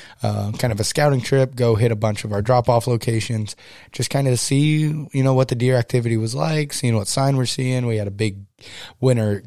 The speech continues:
kill off the winter before, so we just kinda wanted to get, you know, the four one one on what was going on on the island. So we headed out and we got to walking. We did, uh, we were out for nine days, came back on the tenth, and we did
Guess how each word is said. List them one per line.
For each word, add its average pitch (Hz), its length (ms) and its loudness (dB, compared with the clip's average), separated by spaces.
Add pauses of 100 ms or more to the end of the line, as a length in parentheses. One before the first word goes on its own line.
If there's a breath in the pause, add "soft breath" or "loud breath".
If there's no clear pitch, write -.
kill 147 240 4
off 131 320 4
the 117 120 0
winter 104 240 -2
before, 156 520 -2
so 135 160 -2
we 123 140 0
just 135 220 -2
kinda 135 220 -2
wanted 127 280 -2
to 120 60 -4
get, 123 240 -2 (340 loud breath)
you 127 80 0
know, 120 80 4
the 113 80 2
four 123 280 4
one 120 220 4
one 123 260 4
on 113 140 0
what 110 160 -2
was 104 180 -8
going 104 280 -2
on 147 180 2
on 117 100 0
the 107 140 0
island. 107 380 -2 (440 loud breath)
So - 160 0
we 151 80 4
headed 135 240 4
out 139 340 2
and 123 800 2
we 127 200 0
got 120 360 0
to 147 100 0
walking. 117 680 0
We 110 180 -2
did, 110 280 2
uh, 101 280 0 (460 loud breath)
we 127 80 2
were 123 100 6
out 127 220 4
for 120 600 4
nine 131 320 2
days, 131 400 0
came 120 220 -4
back 120 220 0
on 127 80 0
the 120 80 0
tenth, 123 480 -2 (1040)
and 104 640 0
we 117 260 0
did 120 480 0